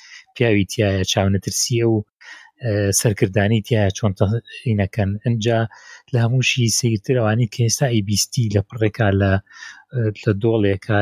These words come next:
یا لە شوێنێکا لە ئەشکەوتێکا زیا لە هەزار پەیکەرە دۆزنەوانێ هی سین، ئەمەی کە بەناوبانگە، ناوبانگیشی هەیە،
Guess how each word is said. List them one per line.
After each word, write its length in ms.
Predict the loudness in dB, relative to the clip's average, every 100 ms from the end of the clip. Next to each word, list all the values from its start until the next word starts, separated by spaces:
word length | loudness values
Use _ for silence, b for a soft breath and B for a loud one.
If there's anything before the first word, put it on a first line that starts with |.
| 0
یا 80 | 0
لە 140 | -2
شوێنێکا 580 | -2 -2 0 0 -2 -2
لە 100 | -4 -4
ئەشکەوتێکا 680 | -6 -2 -4 -2 -4 0
زیا 260 | 0 2 2
لە 180 | 2 0 -2 B B B
هەزار 480 | -4 -2 0 0 0 -4 B B _ -2
پەیکەرە 460 | -2 0 -2 0 0
دۆزنەوانێ 800 | 0 0 0 2 2 2 2 0
هی 140 | 0
سین، 340 | 0 0 0 0
ئەمەی 260 | -2 -2 0
کە 120 | -2 -2 -6 -4
بەناوبانگە، 640 | -2 0 0 0 0 0 0
ناوبانگیشی 640 | -2 0 0 0 0 0
هەیە، 140 | 0